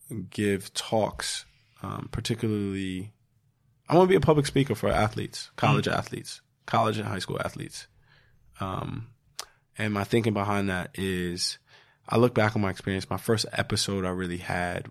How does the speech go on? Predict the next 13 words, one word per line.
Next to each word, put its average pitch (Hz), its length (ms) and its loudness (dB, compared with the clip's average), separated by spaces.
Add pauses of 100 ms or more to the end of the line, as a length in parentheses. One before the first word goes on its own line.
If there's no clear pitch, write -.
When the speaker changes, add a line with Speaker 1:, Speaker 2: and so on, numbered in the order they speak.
Speaker 1:
was 92 180 -4
when 92 160 -4
I 87 80 -4
was 87 140 -10
in - 80 -12
college, - 560 -8 (720)
um, 87 400 -6
my 95 120 -6
junior 95 280 -2
year 85 120 -4
of 95 60 -12
college. 90 560 -8 (540)
And 92 560 -4